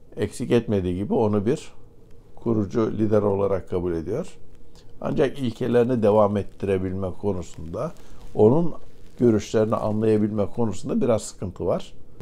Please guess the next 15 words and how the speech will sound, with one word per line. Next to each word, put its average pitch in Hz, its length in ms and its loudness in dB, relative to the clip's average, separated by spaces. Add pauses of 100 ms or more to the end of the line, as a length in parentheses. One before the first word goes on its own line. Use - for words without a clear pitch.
(100)
O 110 140 2
da 104 120 0
tahmin 95 300 2
ederim 117 280 -2
eğitimle 90 480 -2
aşılabilecek 82 640 -2
bir - 60 -6
konu. 76 240 0 (1900)
Yine 170 260 0
bir 165 80 6
arkadaşımız 147 760 4
diyor 175 220 2
ki, 135 140 -4
"Türkiye 151 380 2
kurulurken 151 680 0